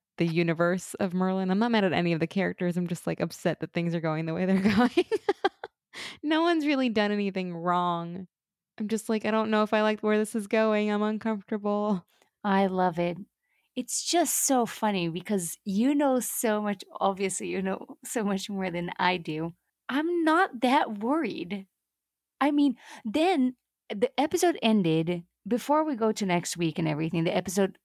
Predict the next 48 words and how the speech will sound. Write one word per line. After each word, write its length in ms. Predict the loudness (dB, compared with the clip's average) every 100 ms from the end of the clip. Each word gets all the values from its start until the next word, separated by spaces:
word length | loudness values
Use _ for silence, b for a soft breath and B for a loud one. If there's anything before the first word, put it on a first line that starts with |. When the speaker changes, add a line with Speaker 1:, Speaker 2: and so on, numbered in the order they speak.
| -10 -4
Speaker 2:
every 240 | -2 0
time 200 | 0 2
that 140 | 0
the 100 | 2
episode 300 | 0 0 -4 -2
ends, 260 | -4 -2
I 100 | -4
go 220 | -2 0
and 120 | 0 -2
I 60 |
look 200 | -2 -6 -6
at 100 | -10
the 80 | -10
title 360 | -2 2 4
of 120 | 2 0
the 120 | -6
episode, 440 | -6 -10 -10 -12 -16 b b b 0
and 100 | 0
it 80 |
says 200 | 0 -2
"The 100 | 0
Beginning 480 | -2 -2 0 2 2
of 120 | 0
the 140 | 0 0
End." 380 | 0 0 -2 -6 _ -6
And 100 | -2
I'm 100 | 0
like, 220 | 0 0
"Wait, 200 | 0 0
what?" 520 | -2 2 2 2 -4 -14 _ _ _ _ -12
Speaker 1:
Now 180 | -10
are 100 | -8
you 140 | -8 -12
scared? 420 | -10 -10 -10 -14 _ _ -2
Speaker 2:
I 200 | 0 2 2
am. 360 | 2 2 0 -2 B
I 80 | 0
am 160 | 0 0 -2
more 200 | -2 -2
scared 340 | -2 0 0 2
by 160 | -2
the 100 | 0
n-, 220 | -2 -4 b b -8
title 360 | -2 0 2
of 140 | 0 0
this 160 | -4 -4
episode, 480 | -6 -4 0 0 2
but 160 | -2